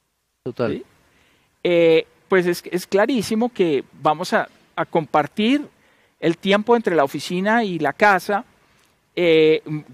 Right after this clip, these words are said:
Speaker 2: con un equilibrio un poco más grande en términos de, de, de, de, de usar más la casa como oficina, de desplazarnos menos, especialmente en ciudades grandes que ya de por sí son un obstáculo enorme a, para la, la productividad y la competitividad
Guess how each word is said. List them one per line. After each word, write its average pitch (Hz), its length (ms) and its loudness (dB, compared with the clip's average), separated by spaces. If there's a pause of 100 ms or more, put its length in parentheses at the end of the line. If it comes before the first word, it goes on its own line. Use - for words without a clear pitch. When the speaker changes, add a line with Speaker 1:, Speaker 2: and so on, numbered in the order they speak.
(100)
Speaker 2:
con 165 200 -4
un 175 140 -2
equilibrio 185 440 2
un 202 120 -4
poco 196 260 -2
más 196 240 -2
grande 214 320 0
en 202 80 -6
términos 185 440 -4
de, 135 200 -2
de, 131 280 -10
de, 139 200 -10 (380)
de, 156 200 -4
de 147 120 -6
usar 202 380 0
más 185 280 -6
la 190 100 -2
casa 175 320 -2
como 165 260 -4
oficina, 180 640 -4 (460)
de 185 260 2
desplazarnos 196 800 2
menos, 220 500 0
especialmente 170 640 -4
en 185 60 -2
ciudades 170 300 0
grandes 190 420 0
que 147 300 -2 (340)
ya 160 140 4
de 170 80 2
por 170 160 -4
sí 196 220 -4
son 180 200 -4
un 175 140 -4
obstáculo 170 600 -2 (540)
enorme 190 680 4
a, 147 220 0 (100)
para 151 220 2
la, 139 220 0
la 147 140 -2
productividad 147 560 -2
y 170 40 2
la 175 100 0
competitividad 147 800 -4